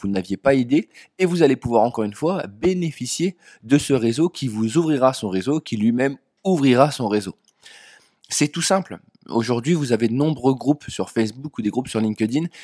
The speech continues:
qui vous permettent, euh, de vous intéresser à des thématiques spécifiques. Je prends un exemple, je suis intéressé encore une fois par la prise de parole. Eh bien, vous allez trouver des groupes sur Facebook, vous allez trouver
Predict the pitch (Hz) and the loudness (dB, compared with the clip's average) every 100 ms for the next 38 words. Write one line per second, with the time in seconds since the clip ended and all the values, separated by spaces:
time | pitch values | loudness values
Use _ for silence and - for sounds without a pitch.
0 | - - - 123 117 120 120 151 147 143 | -20 -20 -10 -6 -4 -6 -2 -2 0 -2
1 | 147 - - 101 95 95 92 98 98 95 | -2 -4 -2 0 2 2 0 -4 -8 -8
2 | 87 85 107 104 107 151 139 131 - 147 | -10 -6 -6 -4 -2 -2 -2 -2 0 -2
3 | 104 - 123 120 - - - 131 131 135 | -2 -4 -2 -2 -4 -10 -8 -6 -6 -8
4 | 143 - - - 92 95 95 - 117 113 | -10 -14 -20 -14 -10 -10 -10 -6 -6 -6
5 | 95 85 - 90 - 87 - 110 90 92 | -10 -10 -10 -8 -8 -10 -8 -8 -6 -8
6 | - 113 - - - _ 90 95 151 131 | -2 -2 -2 -18 -20 _ -4 -2 -2 -2
7 | 135 143 156 156 - - - 98 104 95 | 2 6 6 4 -4 -16 -14 -6 -6 -2
8 | 95 - 87 90 87 87 104 107 _ _ | -4 -4 -4 -2 -2 0 2 0 _ _
9 | - - - 117 113 143 139 101 95 - | -12 -12 -4 -4 0 0 0 -2 -4 -4
10 | - 98 | -4 -4